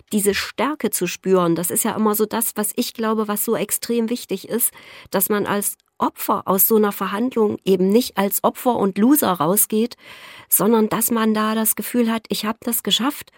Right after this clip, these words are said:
und ich bin hier nicht der Verlierer, äh,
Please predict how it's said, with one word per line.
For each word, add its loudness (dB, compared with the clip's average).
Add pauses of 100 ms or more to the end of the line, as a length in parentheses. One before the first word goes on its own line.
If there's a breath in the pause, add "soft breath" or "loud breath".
(200 loud breath)
und 0
ich 0
bin 4
hier 2
nicht -2
der -2
Verlierer, 0 (340)
äh, -2